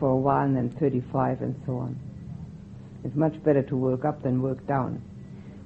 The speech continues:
All those who have already meditated know what it means to work down. <laughs>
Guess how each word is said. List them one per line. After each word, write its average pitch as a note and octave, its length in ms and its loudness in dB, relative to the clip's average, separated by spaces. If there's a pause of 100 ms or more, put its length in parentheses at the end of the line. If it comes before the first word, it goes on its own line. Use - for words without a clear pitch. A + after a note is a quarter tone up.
(140)
All D3 200 6
those C#3 260 6
who C3 140 6
have C#3+ 180 4
already C#3+ 320 6
meditated B2+ 640 2
know C3+ 120 2
what B2 200 0
it B2+ 120 -4
means C3+ 300 0
to C3 80 0
work B2 320 2
down. B2+ 360 0 (1200)
<laughs> - 580 -2